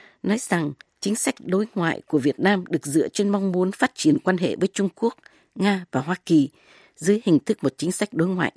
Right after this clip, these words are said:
đa phương. Bà Zelenkova nói rằng trong bối cảnh tình hình Biển Đông trở nên căng thẳng hơn, thì việc Hà Nội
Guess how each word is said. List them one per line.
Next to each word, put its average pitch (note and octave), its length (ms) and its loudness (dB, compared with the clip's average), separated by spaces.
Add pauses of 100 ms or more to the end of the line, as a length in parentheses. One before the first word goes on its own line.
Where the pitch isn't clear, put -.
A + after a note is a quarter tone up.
đa D#3+ 140 0
phương. F3 220 2 (1040)
Bà F3 80 2
Zelenkova G#3 840 0
nói G3+ 120 0
rằng E3+ 300 -2 (460)
trong F#3+ 260 0
bối G3 140 2
cảnh C3 260 -2
tình D3+ 160 2
hình C#3+ 220 4
Biển C3 200 2
Đông F#3+ 260 4
trở C3+ 120 6
nên E3 200 4
căng G#3+ 280 -6
thẳng C3+ 200 -2
hơn, F3+ 260 2 (520)
thì F#3 80 0
việc E3+ 160 2
Hà F3 120 0
Nội E3 260 4